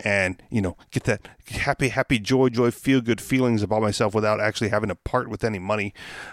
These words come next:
Uh, although I think I gave, I think I gave a financial donation with a couple of those. But either way, um, I'm not a big fan of, of either that. Like, my, my time, um,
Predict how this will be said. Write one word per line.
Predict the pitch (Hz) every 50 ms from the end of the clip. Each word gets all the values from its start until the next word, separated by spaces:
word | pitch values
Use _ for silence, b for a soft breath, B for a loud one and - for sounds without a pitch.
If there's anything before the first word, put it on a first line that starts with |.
| B -
Uh, | 101 92 92 92 - - - -
although | - 123 131
I |
think | 120 180 196 143
I | 113
gave, | 107 110 107 104 95 - - _ -
I | -
think | - 160 131
I | 107
gave | 107 107 107 95
a | 98
financial | - 110 101 98 98 101 - 101
donation | 87 98 95 92 95 95 92 - 104 92 90 - -
with | 101 98 -
a | 92
couple | - - 101 98 - - 90
of | 82
those. | 78 - - - - - B B B B B B B -
But | 151 143
either | 170 202 175 147
way, | 127 104 90 - - _ _ _ _ _ _ _ _ _ _ _ _ _ - - - - - - - - - - - - - - - 78
um, | - - 87 - B B B B B B
I'm | - 151
not | 175 165 165
a | 147
big | 170 156
fan | - - 190 175 117 - - b b b b - - - -
of, | 117 107 104 98 -
of | 117 113 104
either | 117 135 160 151 123 92
that. | - - - - - - - -
Like, | - - - -
my, | 117 120 117 - -
my | 107 101 113 123 131 123
time, | - - 147 143 123 107 104 101 98 95 B B B B B B B B
um, | B - 92 92 92 92